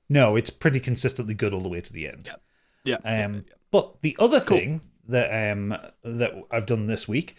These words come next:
Speaker 1: eh, which is what's left me incredibly tired and ex-, very exhausted, um, Pip and I have a surprise
Speaker 2: Wanking.
Speaker 1: for you all. So if you give me a second, I'm gonna turn my screen off and I am going to call her in.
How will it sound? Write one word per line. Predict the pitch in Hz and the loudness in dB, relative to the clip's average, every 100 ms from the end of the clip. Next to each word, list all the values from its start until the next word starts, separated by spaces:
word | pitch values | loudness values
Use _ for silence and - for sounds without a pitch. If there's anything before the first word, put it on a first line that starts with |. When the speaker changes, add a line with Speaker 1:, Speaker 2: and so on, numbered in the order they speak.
| _ _ _ - | _ _ _ -4
Speaker 1:
eh, | 120 | 0
which | 127 127 | 0 0
is | 110 | -2
what's | 117 - | -2 0
left | 120 - | 0 -2
me | 110 101 | -4 -4
incredibly | 113 - 214 185 127 | -4 2 4 4 2
tired | - 87 95 | -2 -4 -4
and | 113 92 92 | -4 -6 -10
ex-, | 95 | -6
very | 110 120 104 | -2 0 -2
exhausted, | 95 98 85 - - 127 - _ _ _ _ _ _ | -2 -4 -4 -6 -6 -12 -12 _ _ _ _ _ _
um, | 117 117 120 120 120 - | -2 2 2 0 -4 -4
Pip | - - | 0 2
and | 190 | 4
I | 165 | 4
have | 185 | 2
a | 175 | 2
surprise | 214 220 190 98 | 2 4 2 2
Speaker 2:
Wanking. | |
Speaker 1:
for | 101 | 0
you | 90 | -2
all. | 71 - - _ _ - | -4 -10 -18 _ _ -6
So | 131 | -2
if | 117 | 0
you | |
give | 143 226 | 0 0
me | 254 | 2
a | 233 | 2
second, | 143 101 135 180 127 | 2 0 -2 -2 0
I'm | 123 | 2
gonna | 127 120 117 - - - | 4 2 0 -6 -20 -4
turn | - 185 | 2 4
my | 175 | 2
screen | - 101 98 | 0 -4 -4
off | 156 - | -4 -2
and | 127 | 0
I | 135 | 0
am | 143 | 0
going | 123 123 117 | 0 0 2
to | 123 120 - | 2 2 0
call | - 113 | -4 -2
her | 107 170 | 0 0
in. | 180 | 0